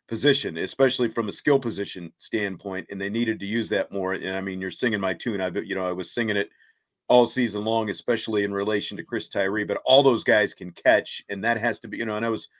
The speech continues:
touching on a little bit yesterday, like, I,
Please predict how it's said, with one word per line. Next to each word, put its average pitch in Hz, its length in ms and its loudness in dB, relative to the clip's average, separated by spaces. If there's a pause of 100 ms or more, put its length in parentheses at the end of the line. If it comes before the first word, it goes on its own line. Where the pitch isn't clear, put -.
(340)
touching 175 280 4
on 139 120 6
a 131 40 2
little 135 200 4
bit 117 200 4 (200)
yesterday, 110 580 4 (100)
like, 101 300 -2
I, 120 80 2